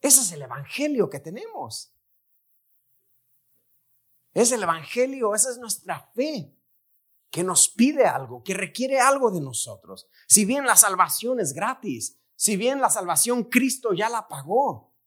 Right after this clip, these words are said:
Él pagó el precio. Rep-, y, y me, y me corre-, me corrijo a mí mismo, no fue gratis, Él pagó el precio, precio de sangre. Pero sí requiere de nosotros algo, mantenernos en fuego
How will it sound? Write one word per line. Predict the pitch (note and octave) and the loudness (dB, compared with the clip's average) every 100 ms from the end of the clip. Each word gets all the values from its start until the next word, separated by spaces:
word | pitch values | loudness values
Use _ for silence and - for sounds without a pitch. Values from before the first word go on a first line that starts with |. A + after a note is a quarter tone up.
| _ _ | _ _
Él | G#3+ C#4+ B3+ | 8 8 6
pagó | G#3 G3 | 0 0
el | F3+ | -4
precio. | F#3+ E3 D#3+ A#2+ | -6 -6 -4 -4
Rep-, | C3+ E3+ - | -4 -6 -6
y, | G#3 F3 F3 | -8 -2 0
y | |
me, | F3+ E3 | -2 -6
y | E3+ E3 D#3+ D3 - - | -6 -8 -8 -8 -10 -4
me | D3 D3+ | 0 0
corre-, | D#3 D#3 E3 D3+ - | 0 0 -2 -4 -10
me | D#3 D#3 | -6 -2
corrijo | E3+ F#3 F#3 | 0 0 2
a | F3+ | 2
mí | F3+ | 0
mismo, | F3 E3+ E3 - | -2 -4 -4 0
no | E3+ G#3+ | 2 2
fue | A3 | 0
gratis, | E3+ F#3+ - G#3 B2+ - F#3 - | -6 -6 -6 -6 -8 -10 -4 4
Él | B3 B3+ | 4 4
pagó | F#3 E3 | -2 -2
el | D#3 | -4
precio, | D3+ C3+ A#2+ A2 G2+ | -4 -6 -6 -10 0
precio | A3+ A#3 G#3 C#3 | 4 4 2 -4
de | |
sangre. | C3 F#3 F3+ D3 G2+ - _ _ _ _ _ _ _ _ _ _ _ _ | -4 -6 -6 -8 -10 -16 _ _ _ _ _ _ _ _ _ _ _ _
Pero | C#3 F3 | 0 4
sí | - G#3+ C4 | 6 4 0
requiere | A3+ - G3+ A#3+ F#3+ | -8 -8 -8 -8 -10
de | D3 | -10
nosotros | C3 F#3+ F#3+ - - - | -6 -6 -8 -10 -10 -8
algo, | F3 C3+ G#2 _ _ _ _ _ _ | -10 -14 -18 _ _ _ _ _ _
mantenernos | A2 D#3+ E3+ F#3 F#3+ A3+ A#3 A3 F3 | 0 0 2 0 0 -2 -4 -2 -2
en | C#3+ - | -4 -8
fuego | - G#3+ G#3+ F#3 C#3+ - | -12 -10 -2 0 0 -4